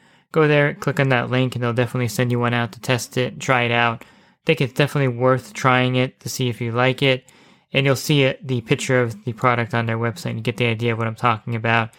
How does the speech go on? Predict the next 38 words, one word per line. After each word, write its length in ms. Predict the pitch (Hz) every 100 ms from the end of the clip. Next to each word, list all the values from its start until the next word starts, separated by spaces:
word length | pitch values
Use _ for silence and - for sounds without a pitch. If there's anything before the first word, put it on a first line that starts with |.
| - - -
So 100 | 156
it 80 | 147
does 180 | 180
look 120 | 190 175
a 60 |
lot 180 | 151 147
like 140 | 139
the 60 | 131
Precision 500 | 117 139 131 123 127
two 140 | 143
point 280 | 127 135 123
oh. 260 | 120 120 117 - _ _ -
And 60 | 147
let 80 |
me 80 | 151
go 200 | 139 139
over 200 | 135 131
the 80 | 123
Precision 480 | - 120 123 127 120
two 80 | 123
point 240 | - 113
oh 140 | 117
for 180 | 117 -
you. 220 | 120 117
And 80 | 117
this 140 | 147 170
is 180 | 143
kind 240 | - 220 226
of 80 | 147
my 160 | 123
favorite 640 | 113 - 143 139 127 135 - _ _ _ -
professional 560 | 127 143 127 139 127
battery-operated 800 | 127 123 123 123 117 123 120 113
vacuum. 640 | 120 120 117 - 131 120 - _ - _ _
Now, 160 | 131 127
it's 140 | 120
not 200 | 156 156
toy-like, 720 | 156 156 147 143 139 139 -